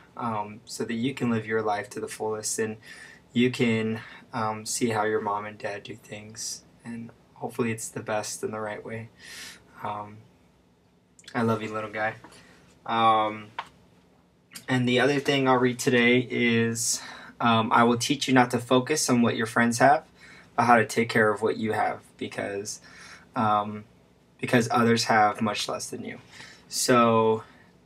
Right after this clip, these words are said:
it's just kind of appreciating what you have and not wanting more all the time and taking care of what you have.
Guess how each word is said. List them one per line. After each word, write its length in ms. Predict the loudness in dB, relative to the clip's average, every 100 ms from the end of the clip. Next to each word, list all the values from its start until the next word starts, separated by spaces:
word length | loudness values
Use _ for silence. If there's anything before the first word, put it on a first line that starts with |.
| -8
it's 160 | -6
just 240 | -2 -2 2
kind 160 | 2
of 300 | 2 -2 -10 -14
appreciating 600 | 2 2 6 6 4 0
what 140 | -4
you 120 | -4
have 320 | -2 -2 -2
and 100 | -6
not 200 | -4 -2
wanting 320 | 0 -2 -4 -4
more 320 | -2 -2 -2
all 80 | -4
the 100 | -6
time 380 | -6 -6 -8 -14 -20 -20 -20 -20 -14
and 80 | -2
taking 260 | 0 0
care 220 | 2 6 6
of 100 | 4
what 160 | 0
you 120 | -2
have. 340 | -2 -2 -4